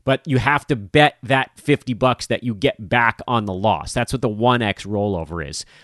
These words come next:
But lucky for you, my bookie has stuff going on from Friday all weekend long. There's gonna be seven odds boosts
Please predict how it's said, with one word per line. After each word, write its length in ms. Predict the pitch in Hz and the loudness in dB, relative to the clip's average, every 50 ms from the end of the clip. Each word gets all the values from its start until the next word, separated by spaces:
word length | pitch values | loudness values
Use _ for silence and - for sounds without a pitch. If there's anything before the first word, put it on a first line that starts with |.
| _ _ - | _ _ 0
But 160 | - 214 220 214 | 2 2 4 8
lucky 300 | 277 302 285 - 254 - | 6 6 8 6 2 2
for 160 | - 226 233 | 2 0 0
you, 560 | 220 214 285 370 392 349 277 233 226 254 254 - - _ _ _ _ _ _ | 2 6 6 8 8 8 8 8 8 8 6 6 0 _ _ _ _ _ _
my 240 | - 180 233 247 247 | 0 6 6 6 8
bookie 400 | 208 180 247 - - 254 247 233 | 10 8 8 8 8 4 2 4
has 240 | 214 185 196 202 202 | 4 6 4 4 4
stuff 340 | - - 262 262 262 - - | 2 4 4 4 4 4 2
going 280 | 214 196 196 196 190 | 4 4 4 4 4
on 220 | 185 190 190 190 180 | 4 4 4 4 4
from 200 | - 190 180 165 | 0 -2 -2 -2
Friday 500 | - - - 208 220 247 247 226 202 190 | -6 2 4 6 8 8 8 8 6 6
all 380 | - - 196 190 220 233 240 220 | 4 8 10 12 12 12 10 8
weekend 440 | 208 214 196 - 208 196 190 190 208 | 6 2 6 6 4 4 4 2 4
long. 400 | 240 294 302 240 151 107 87 - _ _ _ _ | 6 8 8 8 8 6 2 -4 _ _ _ _
There's 160 | - 175 185 - | 4 4 4 6
gonna 140 | 196 190 | 4 4
be 100 | 175 175 | 4 2
seven 880 | - - - - - - - 285 294 311 320 240 233 180 185 208 214 214 - _ _ _ _ _ | 0 0 0 0 0 2 4 6 6 6 8 8 6 4 6 2 0 -2 -4 _ _ _ _ _
odds 360 | 170 196 226 240 247 196 165 143 | 8 8 10 10 8 6 2 -4
boosts 580 | 127 123 139 123 127 143 - - - - - | 0 2 2 2 2 0 -2 -6 -8 -10 -10